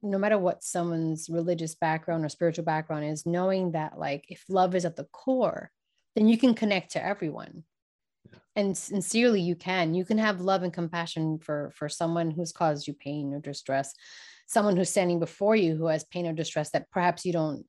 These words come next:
Speaker 1: understand, but if you reset to that place of compassion, which to me is unconditional love, then you can hold space for them. And so what I mean by hold space is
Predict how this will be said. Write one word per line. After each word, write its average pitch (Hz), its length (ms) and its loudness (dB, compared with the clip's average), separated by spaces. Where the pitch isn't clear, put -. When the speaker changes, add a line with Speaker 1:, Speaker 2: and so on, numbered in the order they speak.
Speaker 1:
understand, 175 600 -2
but 165 100 2
if 160 120 -6
you 165 120 -2
reset 160 480 -2
to 156 340 -2
that - 140 -6
place 208 240 0
of 165 120 -4
compassion, 151 840 -10
which 165 260 -6
to - 80 -8
me 151 220 0
is 156 120 -4
unconditional 143 720 -6
love, 139 340 -6
then 196 280 2
you 220 140 4
can 247 120 4
hold 220 240 2
space 202 280 -2
for - 120 -4
them. 151 260 -8
And 196 200 0
so 202 140 2
what 208 140 4
I 202 60 4
mean 202 200 0
by 190 80 4
hold 180 240 0
space 175 380 -2
is 165 340 0